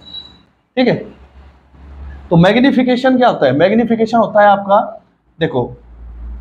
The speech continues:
चलिए magnification को मैं, अ, कर देता हूँ, तो उसके जो formula हैं m is equal to v upon u और minus v upon u और I upon o, Mirror के लिए formula होते हैं, explain करूंगा next topic में। तो यहाँ पे v की जब value रखता हूँ मैं negative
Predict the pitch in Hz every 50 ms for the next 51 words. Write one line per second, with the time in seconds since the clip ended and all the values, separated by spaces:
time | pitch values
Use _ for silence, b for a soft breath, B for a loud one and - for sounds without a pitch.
0 | - _ _ _ _ _ _ _ _ _ _ _ _ _ _ _ _ - 175 190
1 | 214 214 214 220 220 233 233 - 214 202 226 220 240 233 220 226 226 226 226 226
2 | 226 226 220 - 180 185 185 - - 170 156 151 156 156 170 175 185 180 - 185
3 | 190 202 214 202 202 202 202 208 202 196 208 202 202 - 165 170 175 185 185 175
4 | 190 208 214 202 196 196 202 202 202 202 196 196 208 185 160 185 202 196 190 190
5 | 190 185 196 185 165 165 196 208 208 - 175 180 185 202 220 262 - - _ _
6 | _ _ _ _ _ _ _ 147 147 151 156 170 190 208 208 208 175 202 202 202
7 | 202 202 208 208 208 220 220 214 180 - - 180 190 202 202 190 202 202 175 -
8 | - 165 139 - - - _ _ _ _ _ _ _ - 139 165 196 208 226 226
9 | 226 - 240 233 240 240 247 - - 190 202 202 202 214 214 196 - 202 208 220
10 | 226 208 - - 214 220 220 226 208 208 208 208 214 208 202 190 190 - - 185
11 | 170 190 196 196 190 208 233 233 - _ _ _ _ - - 180 175 175 196 208
12 | 202 247 240 175 175 226 240 254 233 247 247 240 240 220 220 226 226 226 233 220
13 | 208 220 - 214 208 220 226 226 226 214 202 190 190 208 214 202 208 220 226